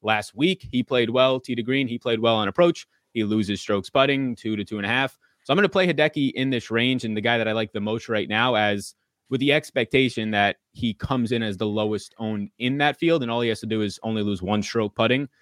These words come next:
uh, which if we're betting on it, and if we're betting here in D F S in general, I'll, I'll take that bet.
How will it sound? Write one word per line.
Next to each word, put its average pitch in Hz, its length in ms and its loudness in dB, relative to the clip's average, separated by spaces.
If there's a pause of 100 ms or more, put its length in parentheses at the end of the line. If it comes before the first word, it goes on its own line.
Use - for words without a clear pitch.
(180)
uh, 104 100 0
which 101 160 -2
if 104 80 -6
we're 113 80 2
betting 120 300 2
on 107 160 0
it, 101 180 -2
and 98 120 -8
if 92 100 -10
we're 101 80 -2
betting 127 240 2
here 120 160 2
in 110 60 -2
D 117 100 2
F 113 100 0
S 110 140 0
in 107 80 -6
general, 123 320 2
I'll, 101 220 2
I'll 104 60 -2
take 104 200 -4
that 95 180 -2
bet. 92 180 0